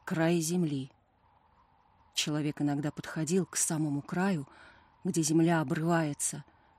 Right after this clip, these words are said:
но там ничего не было. Он кидал снежные комки туда, в пустоту, и долго смотрел вниз. Ничего не происходило.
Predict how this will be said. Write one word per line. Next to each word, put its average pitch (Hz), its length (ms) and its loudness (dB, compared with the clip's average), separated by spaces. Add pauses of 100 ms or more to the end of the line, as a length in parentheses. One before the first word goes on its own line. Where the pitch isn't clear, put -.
(600)
но 165 140 2
там 233 180 6
ничего 196 360 4
не 208 160 4
было. 135 280 -6 (800)
Он 175 140 2
кидал 202 360 2
снежные 185 540 4
комки 190 380 0
туда, 190 360 2
в - 120 -4
пустоту, 202 580 0 (300)
и 180 80 2
долго 190 260 6
смотрел 185 460 4
вниз. 220 420 6 (880)
Ничего 180 400 4
не 214 140 6
происходило. 156 760 0